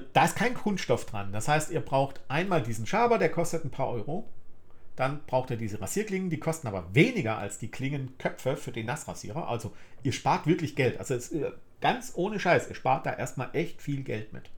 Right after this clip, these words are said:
Weil diese Rasierklingenköpfe sind sauteuer, finde ich. Ich hab das noch nie verstanden, warum die so teuer sind, aber sie sind sauteuer. Im Vergleich dazu spart ihr da auch noch Geld. Das heißt also, ihr habt einen wirklichen,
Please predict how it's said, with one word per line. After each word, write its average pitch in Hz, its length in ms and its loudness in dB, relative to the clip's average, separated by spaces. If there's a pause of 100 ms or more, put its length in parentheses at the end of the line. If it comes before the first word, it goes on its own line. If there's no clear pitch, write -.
(420)
Weil 107 80 -6
diese 113 300 0 (180)
Rasierklingenköpfe 156 1120 0
sind 104 240 -4
sauteuer, 98 640 0
finde 95 240 -10
ich. - 180 -10 (320)
Ich - 100 -6
hab 107 100 -4
das - 160 -4
noch 120 160 -4
nie 147 140 4
verstanden, 139 420 0
warum 120 240 -4
die 117 120 -2
so 110 140 -2
teuer 123 280 -4
sind, 98 200 -8
aber 104 100 -6
sie 95 100 -8
sind 107 260 -4
sauteuer. 120 560 0 (300)
Im 156 120 0
Vergleich 156 340 2
dazu 139 500 -2
spart 165 320 2
ihr 170 100 0
da 123 200 2
auch 123 200 0
noch 104 220 -8
Geld. 127 260 0
Das - 160 -8
heißt 131 200 -2
also, 107 160 -8
ihr 92 120 -8
habt - 240 -12
einen 101 220 -6
wirklichen, 202 400 -2